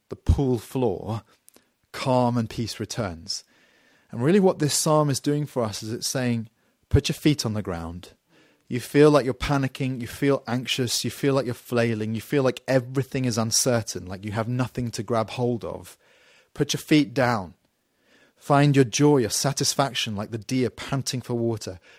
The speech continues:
through coming to God in prayer. Tell yourself the truth about the goodness of God. And ultimately remember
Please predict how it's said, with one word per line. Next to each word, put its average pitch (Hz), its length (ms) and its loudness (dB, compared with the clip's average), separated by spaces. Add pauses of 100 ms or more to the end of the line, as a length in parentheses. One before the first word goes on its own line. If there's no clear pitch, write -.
(160)
through - 140 -6
coming 131 280 0
to 123 100 -4
God 117 200 0
in 107 100 -6
prayer. 92 420 -12 (1160)
Tell 165 400 8
yourself 156 420 6
the 143 80 -2
truth - 380 -6
about 107 240 -6
the 117 80 -10
goodness 113 400 -8
of 98 120 -16
God. 80 380 -18 (760)
And 120 120 -4 (100)
ultimately 143 580 6
remember 117 720 -2